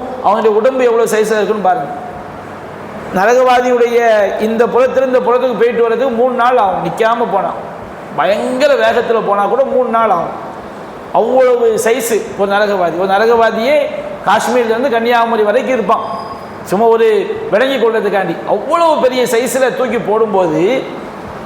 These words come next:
நரகத்துல வந்து உள்ளங்கால்ல ரெண்டு நெருப்பு கங்கு வைக்கப்பட்டா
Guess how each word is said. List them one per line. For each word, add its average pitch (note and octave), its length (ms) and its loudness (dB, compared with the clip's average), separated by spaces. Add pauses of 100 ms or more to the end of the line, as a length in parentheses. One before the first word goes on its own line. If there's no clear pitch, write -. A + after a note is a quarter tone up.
(120)
நரகத்துல A#3 400 2
வந்து G#3+ 380 2
உள்ளங்கால்ல A3 600 2
ரெண்டு G3 440 2
நெருப்பு G3+ 320 0
கங்கு G3+ 280 0
வைக்கப்பட்டா F#3+ 520 0